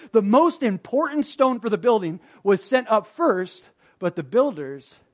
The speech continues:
they couldn't recognize what it was supposed to be for.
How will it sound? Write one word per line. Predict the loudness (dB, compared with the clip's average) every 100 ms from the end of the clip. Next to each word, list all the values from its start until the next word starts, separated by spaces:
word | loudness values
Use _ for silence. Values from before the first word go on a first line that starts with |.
| _ _ _ _ _ -20
they |
couldn't | -16 -10 -8
recognize | -6 -8 -10 -14 -14 -14
what | -12
it | -12
was | -12
supposed | -12 -14 -14
to | -14
be | -14 -14
for. | -16 -20 -20